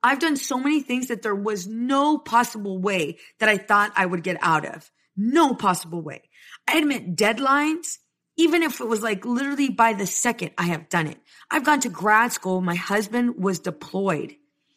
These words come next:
There are so many things that I have done that required me to step outside of my comfort zone. And I want you to look at that list right now of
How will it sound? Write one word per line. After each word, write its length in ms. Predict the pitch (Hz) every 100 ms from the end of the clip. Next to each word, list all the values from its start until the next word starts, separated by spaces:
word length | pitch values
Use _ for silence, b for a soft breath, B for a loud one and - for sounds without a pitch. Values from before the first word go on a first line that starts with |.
| b b b b
There 120 | 247
are 120 | 247 262
so 320 | - 254 247
many 240 | 285 302
things 460 | 269 - 240 226 180
that 120 | -
I 140 | - 196
have 440 | 185 202 165 156
done 400 | 196 202 175 175 b b b -
that 200 | - 214
required 500 | 214 - 233 247 240
me 120 | 226
to 80 | 196
step 320 | - 226 233
outside 400 | 240 233 - 208
of 60 | 190
my 100 | 185
comfort 480 | - 214 - 175 -
zone. 460 | 165 143 135 - _ _ _ _ b b b
And 120 | 240
I 80 | 247
want 340 | 220 277 359 403
you 80 |
to 80 | 320
look 180 | 285 277
at 100 | 269
that 140 | 226
list 320 | 233 233 - 202
right 220 | 202 190
now 260 | 185 160 -
of 180 | 202